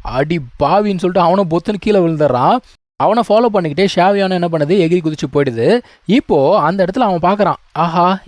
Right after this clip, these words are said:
யார்ரா இவன், ஒரு பைத்தியக்கார பையனா இருக்கான். ஏன்னா தம்பி, சண்டை போட போறியா?" அப்படின்னு சொல்லிட்டு கேட்கறான். ஆனா லிந்தாங் என்ன சொல்றான், "இல்லப்பா, நான் வந்து தெரியாம வந்துட்டேன், நான் கிளம்புறேன், எனக்கு வேற வேலை இருக்கு" அப்படின்னு சொல்லிட்டு கிளம்பி போறான். ஆனா ஆப்போனன்ட் விட்டுருவானா,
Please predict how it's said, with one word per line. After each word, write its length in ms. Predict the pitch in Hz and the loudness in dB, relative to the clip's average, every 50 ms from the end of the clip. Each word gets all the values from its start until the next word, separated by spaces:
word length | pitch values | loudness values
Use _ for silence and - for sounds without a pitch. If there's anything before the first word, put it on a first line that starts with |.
| - | -8
யார்ரா 320 | 131 160 202 208 208 196 185 | -4 -4 -2 0 0 0 0
இவன், 480 | 175 160 160 170 214 254 226 151 113 - _ _ _ _ _ | -2 -4 -4 -4 -4 -4 -4 -4 -6 -8 _ _ _ _ _
ஒரு 180 | - 170 208 214 | -4 -4 -4 -2
பைத்தியக்கார 460 | - 135 170 175 - 214 202 190 185 165 | -2 -4 -4 -4 -4 -2 0 0 0 2
பையனா 320 | 165 165 170 170 165 156 | 0 0 2 2 2 0
இருக்கான். 280 | 151 143 156 160 196 220 - _ - | 0 0 0 0 0 -2 -4 _ -8
ஏன்னா 240 | 160 175 202 202 202 | -2 -2 0 0 0
தம்பி, 300 | 202 190 196 208 202 196 | -2 -2 -2 0 0 0
சண்டை 260 | 165 - 147 165 214 | 0 0 -2 -2 0
போட 180 | 220 220 208 196 | 0 2 0 0
போறியா?" 280 | 180 180 175 180 175 165 | 0 0 2 2 2 2
அப்படின்னு 100 | 160 160 | 0 -2
சொல்லிட்டு 340 | 147 151 139 143 131 135 | -6 -6 -6 -4 -2 -2
கேட்கறான். 340 | 123 - - 113 131 165 208 202 - - - - - | -2 -2 -2 -2 0 0 0 -2 -4 -12 -20 -18 -8
ஆனா 180 | - 151 180 180 | -4 -2 0 0
லிந்தாங் 360 | 156 160 180 233 262 277 247 | 2 2 0 0 0 -2 0
என்ன 140 | 214 196 202 | 0 -2 -2
சொல்றான், 320 | 190 196 165 165 175 175 160 | -2 -2 0 0 0 0 0
"இல்லப்பா, 340 | 165 185 208 180 180 175 | 0 0 0 2 2 2
நான் 140 | 170 160 151 | 2 2 0
வந்து 180 | 147 160 170 156 | -2 -4 -6 -4
தெரியாம 420 | - 160 160 202 208 202 180 160 | -2 0 0 2 0 0 0 -2
வந்துட்டேன், 300 | 170 175 175 180 160 123 117 _ - - - _ - | -2 -2 0 0 0 0 -2 _ -14 -20 -20 _ -6
நான் 140 | 156 170 170 - - | -4 -4 -2 0 0
கிளம்புறேன், 360 | 165 196 247 254 220 185 170 | 0 2 2 0 0 2 2
எனக்கு 160 | 175 165 151 | 2 0 0
வேற 160 | 147 143 139 | 0 0 0
வேலை 260 | 135 139 170 226 233 208 | 2 0 2 2 2 2
இருக்கு" 200 | 175 160 151 165 | 2 2 2 2
அப்படின்னு 220 | 165 143 147 143 | 0 0 -2 -6
சொல்லிட்டு 180 | - 147 135 202 | -8 -6 -6 -2
கிளம்பி 280 | - 185 196 214 208 | -2 -2 -2 -2 -2
போறான். 260 | 180 185 180 170 147 - _ _ _ _ - - | -2 0 0 0 -2 -4 _ _ _ _ -6 -4
ஆனா 280 | 196 220 226 208 196 220 | -2 0 2 2 2 2
ஆப்போனன்ட் 320 | 233 - 233 226 214 190 | 2 0 -2 -4 -2 -2
விட்டுருவானா, 580 | 196 180 - 208 202 190 185 175 175 180 185 | -4 -2 0 0 2 2 2 2 2 2 2